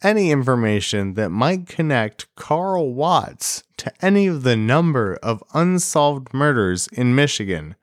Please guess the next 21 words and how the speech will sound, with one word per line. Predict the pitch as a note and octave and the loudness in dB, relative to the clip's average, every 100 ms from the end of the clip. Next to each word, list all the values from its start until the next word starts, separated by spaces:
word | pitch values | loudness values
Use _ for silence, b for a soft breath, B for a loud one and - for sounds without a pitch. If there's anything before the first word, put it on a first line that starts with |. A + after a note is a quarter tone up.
| _ - | _ -6
to | B2+ | -6
come | - E3+ F#3+ G3 | -2 0 2 0
forward | - F3+ D3 G2 F#2 F#2+ | 0 2 2 2 -2 -4
so | - A#2 | 0 2
they | A2 A#2 | 2 0
could | A#2 G2+ | -2 -2
seek | - D#3+ E3 - | -2 -2 -2 -2
a | E3+ | -4
conviction | - E3 D#3+ E3 - - F#2+ F#2 - b b b - | 0 0 2 0 -2 -8 -6 -8 -12 b b b -4
and | A#2 | -2
prevent | - B2+ A2 D3+ E3+ - | 2 0 2 0 -2 -2
this | D#3 D3+ - | -2 0 0
man, | C#3 C3+ B2 G#2 - | 2 2 2 0 -6
this | B2 C3 - | -2 0 0
madman | C#3+ D3 C#3 G#2+ F#2 E2 D#2+ | 2 2 2 0 -2 -2 -6
from | F2 A2+ G#2+ | -6 -4 0
once | A2+ C3+ - | 2 2 0
again | B2 B2+ G#2 F2 | 0 2 2 -2
being | F2+ F#2+ F#2+ F2+ | -2 -2 -2 0
let | G#2+ A#2+ | 0 0
loose | G#2+ B2 G2 - | 0 0 0 -4